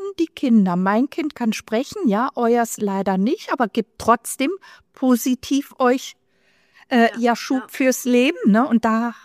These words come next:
Speaker 1: müsst ihr auch drauf aufbauen, weil das hat sie auch nur geschafft durch euch beide, ne? Und durch eure Unterstützung.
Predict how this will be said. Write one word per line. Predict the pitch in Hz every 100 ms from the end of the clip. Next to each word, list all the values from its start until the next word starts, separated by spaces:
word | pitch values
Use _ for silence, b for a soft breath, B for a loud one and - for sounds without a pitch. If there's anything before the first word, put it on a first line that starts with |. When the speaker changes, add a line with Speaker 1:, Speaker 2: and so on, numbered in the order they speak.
| - -
Speaker 1:
müsst | 240 220 -
ihr | 202
auch | 226
drauf | - 226 -
aufbauen, | 233 202 - - 208 214 403 359
weil | 214 214 208 202 -
das | 196 185 - -
hat | 240 -
sie | - -
auch | 240 -
nur | 277 214
geschafft | 196 - 190 - -
durch | 190 214
euch | 196 - -
beide, | 190 180 190 277 - _ _ _ _
ne? | - 208 247
Und | 262 202
durch | 214 - -
eure | 190 190 202
Unterstützung. | 196 190 - - 185 - 233